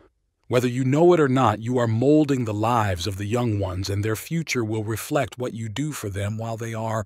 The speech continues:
small children. "You'll spend your life in prison or end up in the gas chamber," a mother was heard to say to her son who had done some wrong. Would it be a wonder if such a boy became a delinquent?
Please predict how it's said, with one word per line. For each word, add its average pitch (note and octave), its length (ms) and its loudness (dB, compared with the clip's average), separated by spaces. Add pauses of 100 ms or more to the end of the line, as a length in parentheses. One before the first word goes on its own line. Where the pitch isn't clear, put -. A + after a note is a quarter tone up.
(140)
small B2 440 -4
children. G#2+ 560 -2 (720)
"You'll D3 180 2
spend - 380 0
your A#2 120 -2
life A2 320 -2
in G2 140 -4
prison F#2+ 520 -4 (280)
or C3 180 4
end D#3 220 0
up C#3+ 220 -2
in B2+ 80 -4
the A2+ 80 -6
gas B2 400 -4
chamber," E2 460 -8 (520)
a A2 80 0
mother G#2+ 300 0
was F#2+ 180 -6
heard G#2 260 -6
to G2 80 -8
say G#2+ 220 -4
to G2+ 120 -4
her G2 120 -6
son A2 440 -2
who G#2+ 180 -4
had G2 120 -4
done G2 220 -2
some F#2 300 -6
wrong. G2+ 420 -2 (800)
Would C#3+ 160 6
it D#3 120 2
be F3 140 -6
a D#3 60 4
wonder A2 580 0
if G2+ 80 -8
such - 260 -6
a G#2 60 -4
boy G#2 380 -2
became A2+ 420 -6
a G2+ 60 -6
delinquent? A2 680 -6